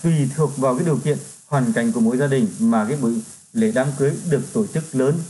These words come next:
hay là nhỏ. Và nằm mơ thấy đám cưới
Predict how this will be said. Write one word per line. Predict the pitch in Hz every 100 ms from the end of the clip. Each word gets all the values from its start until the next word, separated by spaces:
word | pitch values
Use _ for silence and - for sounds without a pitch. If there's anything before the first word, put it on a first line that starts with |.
| -
hay | 139
là | 131
nhỏ. | 104 92 107 - - _ _ _ _ _ _ _ _
Và | 131 143 135
nằm | 139 139
mơ | 156 151
thấy | 156
đám | 151 160
cưới | 151 156